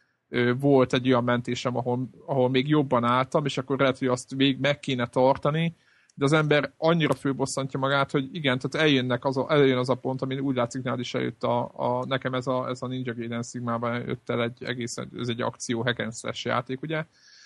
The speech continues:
És, és ott jött nekem az a pont, hogy most ezt úgy tekintem, hogy így a fő ellenfél előtt egy szinttel, hogy én ezt végigjátszottam, ezt a játékot, mert itt, itt lett elegem az egészből.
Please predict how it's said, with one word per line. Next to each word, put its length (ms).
És, 360
és 180
ott 200
jött 120
nekem 240
az 160
a 40
pont, 260
hogy 140
most 380
ezt 220
úgy 160
tekintem, 580
hogy 120
így 160
a 280
fő 220
ellenfél 460
előtt 420
egy 200
szinttel, 420
hogy 140
én 60
ezt 160
végigjátszottam, 600
ezt 180
a 40
játékot, 380
mert 240
itt, 200
itt 140
lett 200
elegem 260
az 120
egészből. 540